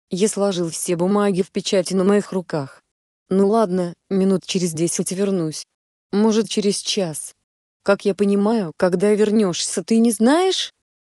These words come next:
заметил Сугицу. «Типа того». Я тут же телепортнулся. Когда я оказался в кабинете, отец спал. «Хокаге называется». Тут в кабинет вошел дядя Шикомару. «Баруто,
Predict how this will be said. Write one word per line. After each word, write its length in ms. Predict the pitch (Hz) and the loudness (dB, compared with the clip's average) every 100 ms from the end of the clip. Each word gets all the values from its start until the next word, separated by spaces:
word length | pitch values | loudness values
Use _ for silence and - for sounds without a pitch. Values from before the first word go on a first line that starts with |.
| _ - | _ -4
заметил 460 | 185 208 220 208 | 2 4 4 2
Сугицу. 640 | 185 208 185 147 - - 151 _ _ _ _ _ | -2 -2 -2 -4 -10 -12 -16 _ _ _ _ _
«Типа 240 | - 208 - | -6 -4 0
того». 460 | 190 165 151 151 - _ _ _ _ | 0 0 -4 -6 -16 _ _ _ _
Я 220 | 180 196 | -2 -2
тут 240 | - 277 214 | 2 0 2
же 140 | 196 | 0
телепортнулся. 880 | 175 175 165 175 - 180 165 - - - _ _ _ _ | 0 -2 -2 -4 -4 -4 -4 -6 -12 -14 _ _ _ _
Когда 260 | - 185 202 | 0 2 4
я 140 | 202 | 4
оказался 480 | 190 208 214 214 196 | 2 2 2 0 -2
в 80 | - | -4
кабинете, 500 | 180 185 190 170 180 | -2 0 0 0 -2
отец 480 | 170 185 156 - - _ _ _ _ - | -2 -2 -4 -8 -16 _ _ _ _ -14
спал. 380 | - 190 160 143 - _ _ _ _ | -6 -4 -4 -6 -14 _ _ _ _
«Хокаге 500 | - 196 214 226 196 | -6 -4 0 0 2
называется». 760 | 202 180 180 190 180 - 156 151 _ _ _ _ - | 2 0 0 0 -2 -6 -10 -14 _ _ _ _ -4
Тут 180 | 208 | -4
в 60 | - | -2
кабинет 480 | - 190 226 269 220 | -2 2 4 4 4
вошел 360 | 196 - 233 | 0 0 0
дядя 360 | 202 214 214 190 | 2 4 2 0
Шикомару. 680 | - 202 202 202 233 156 135 _ _ _ _ - | -2 0 4 6 4 2 -4 _ _ _ _ -4
«Баруто, 640 | 170 202 185 147 151 156 | 2 2 2 -4 -8 -8